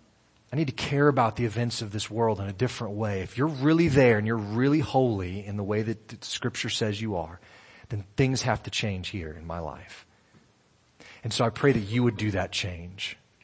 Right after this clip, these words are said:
Lord, I, I pray that we would enter into that with you, that we would give you our heart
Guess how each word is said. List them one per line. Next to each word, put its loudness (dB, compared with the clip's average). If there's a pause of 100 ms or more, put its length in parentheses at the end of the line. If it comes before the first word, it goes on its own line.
(460)
Lord, 0
I, -6
I -6
pray 2
that 0
we 0
would 0
enter -2
into -2
that 0
with -4
you, -8 (1300)
that 0
we 4
would 2 (300)
give 2
you 4
our 4
heart -6